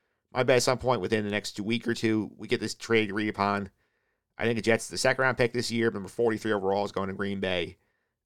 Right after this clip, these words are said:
Conditional pick next year. I'd say starts maybe a three, gets to a two pretty easily, goes to a one with them in the Super Bowl. Maybe throw a player in there, maybe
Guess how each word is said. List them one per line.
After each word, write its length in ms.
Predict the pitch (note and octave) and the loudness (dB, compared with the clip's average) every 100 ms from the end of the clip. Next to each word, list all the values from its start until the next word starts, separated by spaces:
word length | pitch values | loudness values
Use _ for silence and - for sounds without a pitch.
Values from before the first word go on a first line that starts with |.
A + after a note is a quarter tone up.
| - | -4
Conditional 320 | A2 A2+ B2 | -2 0 0
pick 200 | A#2+ - | 0 0
next 260 | G#2+ - | 0 0
year. 280 | G#2 G2+ G2 - | -2 0 -2 -4
I'd 120 | - | -4
say 100 | B2 | -2
starts 320 | A2+ B2+ B2 | 2 0 2
maybe 200 | C3 C3+ | 0 0
a 60 | A#2+ | -2
three, 540 | - A2+ A2 G#2+ F#2 _ _ _ _ | 0 0 2 0 -6 _ _ _ _
gets 180 | A2+ A2+ | -4 0
to 80 | B2 | 0
a 60 | |
two 180 | A2+ C#3+ | 0 -2
pretty 220 | C3 C3+ | 0 0
easily, 540 | A#2+ A#2 G#2+ G#2+ G#2 - _ _ _ | 2 0 2 0 -2 -8 _ _ _
goes 240 | A#2 C3 | 2 4
to 60 | C3 | 4
a 20 | |
one 160 | A2+ A2+ | 4 4
with 80 | G#2 | 2
them 100 | G#2 | -4
in 40 | |
the 20 | |
Super 180 | F#2+ F#2 | -4 -6
Bowl. 220 | C2+ - _ _ _ _ - | -6 -10 _ _ _ _ -2
Maybe 180 | A2+ A#2 | 0 2
throw 180 | A2+ G2 | 4 2
a 60 | |
player 280 | - A2 A2 | 2 2 2
in 60 | G#2 | 0
there, 140 | G2+ | 0
maybe 360 | G2 G2 G2 | 0 0 -2